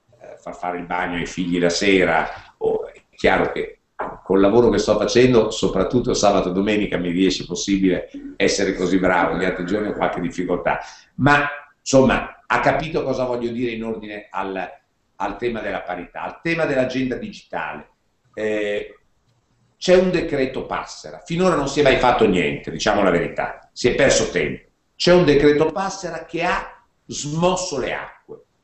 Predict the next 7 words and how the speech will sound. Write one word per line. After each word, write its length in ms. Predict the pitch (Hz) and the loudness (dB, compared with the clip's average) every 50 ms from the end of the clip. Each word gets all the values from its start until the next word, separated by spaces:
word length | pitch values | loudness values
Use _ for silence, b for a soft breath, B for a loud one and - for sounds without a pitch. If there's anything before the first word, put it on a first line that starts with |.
| _ _ | _ _
in 200 | - 127 131 127 | -6 -4 -4 -2
campo 360 | - 143 131 131 131 - 127 | 0 0 0 0 -2 -4 -8
sanitario, 1120 | - - 156 120 120 117 110 - - 160 160 151 147 139 123 110 104 95 87 - - _ _ _ _ _ _ _ _ _ | -6 -4 -4 -6 -6 -8 -6 -2 0 2 4 4 2 2 0 -2 -6 -8 -10 -10 -14 _ _ _ _ _ _ _ _ _
la 240 | 117 120 117 - - | -4 -4 -4 -4 -4
carta 420 | - 135 127 123 - - 123 110 | -2 0 0 0 0 -2 -4 -4
d'identità 580 | 107 110 107 107 113 107 - - - - 117 107 | -4 -4 -6 -6 -6 -6 -6 -8 -6 -6 -4 -4
digitale, 960 | - 101 98 - - - - - 156 143 135 123 110 98 90 92 - - | -4 -8 -12 -14 -16 -10 -6 -4 -2 0 0 0 -2 -4 -8 -10 -12 -18